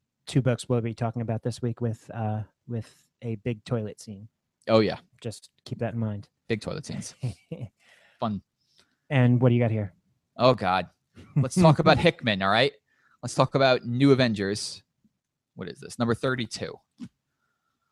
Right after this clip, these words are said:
Speaker 2: Rob, what's going on? <sighs> I don't understand what's happening.
Speaker 1: <sighs>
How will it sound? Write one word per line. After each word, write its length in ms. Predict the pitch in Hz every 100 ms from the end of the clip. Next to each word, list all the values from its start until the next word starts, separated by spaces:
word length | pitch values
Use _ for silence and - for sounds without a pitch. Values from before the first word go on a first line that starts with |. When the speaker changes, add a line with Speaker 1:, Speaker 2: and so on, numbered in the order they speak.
| _ _ _ -
Speaker 2:
Rob, 160 | 139
what's 120 | 127
going 200 | 127 92
on? 180 | 87 82 - - - - - - - -
<sighs> 760 | - - - - - - -
I 40 | 131
don't 140 | 135
understand 340 | 135 120 104
what's 120 | 101 95
happening. 420 | - - 101 180 _ _ _ _ _ _ _ _
Speaker 1:
<sighs> 40 | _